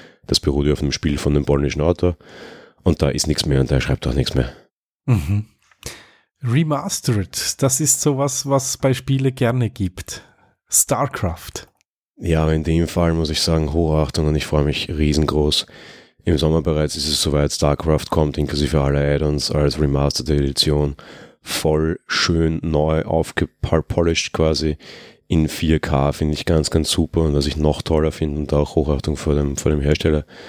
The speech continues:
Speaker 1: du kannst momentan immer noch das alte StarCraft quasi kaufen, was jetzt irgendwie über zehn Jahre auf dem Buckel hat.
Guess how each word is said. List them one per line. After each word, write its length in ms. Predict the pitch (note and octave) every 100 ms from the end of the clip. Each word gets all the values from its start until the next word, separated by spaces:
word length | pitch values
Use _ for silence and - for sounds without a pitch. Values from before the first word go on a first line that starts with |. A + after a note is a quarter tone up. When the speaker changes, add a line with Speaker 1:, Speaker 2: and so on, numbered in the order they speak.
| - - _ _
Speaker 1:
du 80 | -
kannst 300 | - D#2 -
momentan 360 | E2 E2+ E2+ E2+
immer 180 | E2 F2+
noch 140 | E2
das 160 | - -
alte 340 | E2 F2 G2
StarCraft 600 | - E2 E2 F2 E2 -
quasi 220 | E2 D#2
kaufen, 500 | - - D2 - D2+ C#2
was 120 | C#2
jetzt 160 | -
irgendwie 540 | D2 C#2 C2+ C2+ B1+ B1+
über 200 | C2 D#2
zehn 220 | - D2
Jahre 240 | C#2+ C#2+
auf 100 | D#2+
dem 120 | - D#2+
Buckel 280 | D2 D2+
hat. 160 | C#2